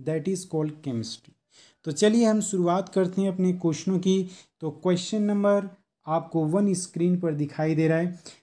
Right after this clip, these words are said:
जीवाणुओं को नष्ट करने के लिए निम्न में से किस गैस का प्रयोग किया जाता है?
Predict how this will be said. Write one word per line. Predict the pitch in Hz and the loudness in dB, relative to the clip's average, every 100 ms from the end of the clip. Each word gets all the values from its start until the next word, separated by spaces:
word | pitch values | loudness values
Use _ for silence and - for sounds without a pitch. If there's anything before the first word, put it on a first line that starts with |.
| _ | _
जीवाणुओं | 120 151 170 180 190 208 214 208 | -8 -2 0 2 2 0 0 0
को | 202 196 | 0 2
नष्ट | 175 185 185 - - | 4 2 -2 -8 -4
करने | 160 165 165 | -4 -2 -4
के | 160 170 | 0 0
लिए | 160 175 185 190 185 - - | 4 6 6 6 2 -10 -8
निम्न | 156 170 202 220 214 208 | -2 2 4 4 2 2
में | 180 170 170 | 4 2 2
से | - 170 143 123 - _ _ _ _ _ _ - | 2 4 4 0 -10 _ _ _ _ _ _ -2
किस | 226 226 | -2 0
गैस | 196 160 170 170 | -2 0 2 0
का | - 165 165 | -2 -2 -2
प्रयोग | - 165 175 202 185 - | 0 2 4 2 0 -2
किया | 160 - | 2 2
जाता | 139 139 139 143 | 4 4 4 2
है? | 127 156 147 | 4 6 4